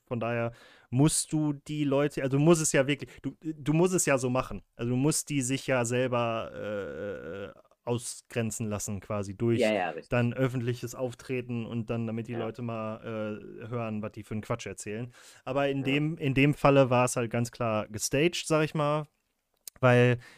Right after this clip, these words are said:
Speaker 1: der, äh, Vogel hatte halt auch vom Grindelwald dann das Sheen bekommen, also dieses, äh, das Tier, äh, weil er hat's ja dann mit zu dieser, zu dieser ominösen Wahl gebracht, äh, und ja,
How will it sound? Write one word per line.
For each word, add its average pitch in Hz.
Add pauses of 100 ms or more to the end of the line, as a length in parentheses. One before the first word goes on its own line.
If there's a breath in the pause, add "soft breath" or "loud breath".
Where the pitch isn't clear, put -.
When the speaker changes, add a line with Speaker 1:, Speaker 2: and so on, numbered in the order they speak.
(180 loud breath)
Speaker 1:
der, 120
äh, -
Vogel 127
hatte 120
halt 113
auch 110
vom 107
Grindelwald 120
dann 110
das 104
Sheen 165
bekommen, 143 (500)
also 101
dieses, 95
äh, 104
das 95
Tier, 147 (460 soft breath)
äh, 117
weil 107
er 113
hat's 107
ja 113
dann 104
mit 107
zu 117
dieser, 101
zu -
dieser 98
ominösen 110
Wahl 127
gebracht, 123
äh, 107
und 95 (400)
ja, 85